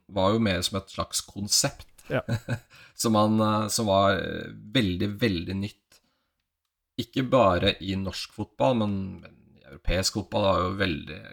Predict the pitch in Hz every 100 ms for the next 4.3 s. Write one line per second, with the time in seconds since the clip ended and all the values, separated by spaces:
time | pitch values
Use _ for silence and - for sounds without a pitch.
0 | - - - - 101 - _ 95 95 98
1 | - _ _ _ _ _ - 123 98 90
2 | 90 95 104 - 95 90 - 143 127 -
3 | _ _ _ _ _ _ 98 98 87 -
4 | 139 123